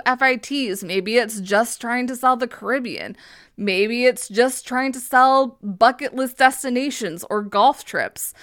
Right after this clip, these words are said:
So you may have the right messaging and are talking to the right people, but if they don't want the thing that you have to sell, you're not going to be making sales. And that's, of course, why you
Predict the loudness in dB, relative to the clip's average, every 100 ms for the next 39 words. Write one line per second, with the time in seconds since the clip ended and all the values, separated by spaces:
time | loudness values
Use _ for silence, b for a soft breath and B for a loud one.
0 | B B B -6 0 2 2 -4 -4 -2
1 | -2 0 2 0 0 2 4 4 0 0
2 | 2 2 -2 -2 -2 -6 -6 -6 -6 -4
3 | 0 0 0 0 0 0 -6 -4 -2 0
4 | -2 -4 -8 -6 -2 -2 -2 -4 b b
5 | b 0 2 2 2 2 2 2 0 4
6 | 2 2 -4 0 0 0 -4 -6 2 4
7 | 2 -8 -4 2 4 4 2 0 -4 b
8 | b b b 0 2 4 4 2 2 2
9 | 2 -2 -4 -2 -2 -4 -6 -6 0 2
10 | 4 2 0 -2 0 4 4 4 -6 -2
11 | 2 2 2 -8 -6 0 4 4 2 -2